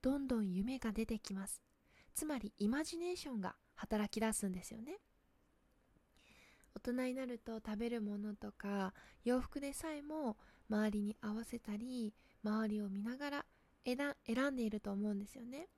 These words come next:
素直に好きなものを好きって言えなかったり、選べない自分がいたりしませんか？そうなると、自分の人生とか働き方、生き方でさえも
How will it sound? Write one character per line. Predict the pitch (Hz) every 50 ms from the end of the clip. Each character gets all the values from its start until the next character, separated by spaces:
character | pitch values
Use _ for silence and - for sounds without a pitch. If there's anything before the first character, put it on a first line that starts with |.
| _ _ _ _ _ _ _ _ - - - - - - - - - - -
素 | - - 254
直 | 247 233 220
に | 208 196 190
好 | - - -
き | - 247
な | 247 240
も | 226 220 208
の | 196 196
を | 196
好 | - - -
き | - - 175
っ | 185
て | - - 208 190 - - _ _ _ -
言 | 220 214
え | 214
な | 226 226 220
か | - 220
っ | 208 -
た | - 226 208
り、 | 208 214 208 202 208 226 - _ _ _ _ _ _ _ _ _ _ _ _ -
選 | 220 214 233 247
べ | 262 269
な | 262 262 240
い | 220
自 | 202 - 202 190
分 | 196 190 190
が | 190 196
い | 190 202
た | - 226 220
り | 214
し | 202 - 208 196
ま | 202 202
せ | 202 - 202 196
ん | 190
か？ | - - 247 330 381 - _ _ _ _ _ _ _ _ _ _ _ _ _ _ _ _ _ _ _ _ _ _ _ _ _ _ _ _ _
そ | - - 277 277
う |
な | 285 294 294
る | 294 277
と、 | - 233
自 | 226 233 233
分 | 226 240 240 247 254
の | 262 269 254
人 | - 262 262 262
生 | 254 - 247 233 220 208
と | - 202
か | 190 - - 202 202 196 185 - - - - - - -
働 | - - - 220 208 208 214
き | - - -
方、 | - 202 - - - - - _ _ _ _ _ _ - - _ _ _ _ -
生 | 233 -
き | - -
方 | - 339 320 - 311
で | 294 269 269
さ | - - 285 285
え | 277 269
も | 285 285 294 277 220